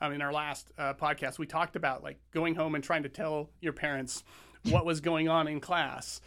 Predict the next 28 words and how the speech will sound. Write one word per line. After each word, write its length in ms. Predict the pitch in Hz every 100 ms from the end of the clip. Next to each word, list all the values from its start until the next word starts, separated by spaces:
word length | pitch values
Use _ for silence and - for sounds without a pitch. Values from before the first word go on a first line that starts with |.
| - - -
or 160 | 160 151
what, 200 | 147 -
what 180 | 175 165
you've 240 | 165 160
learned 260 | 165 160 147
up 80 | -
to, 180 | 147 139
you 80 | 143
know, 100 | 135
Thanksgiving. 800 | 156 151 - 160 160 143 127 - - _
And 140 | 160 151
I 80 |
think 280 | 151 175 160
that 100 | 160
what 180 | 151 147
everybody 320 | 156 143 143
wants 380 | 147 185 190 170
is 100 | 151
a 60 | 143
list 280 | 151 -
of 120 | - -
facts. 480 | 202 180 120 - -
And 180 | 170
then 200 | 175 226
you 80 | 214
feel 160 | 180 170
like, 180 | 143 185
"Okay, 540 | 190 190 392 -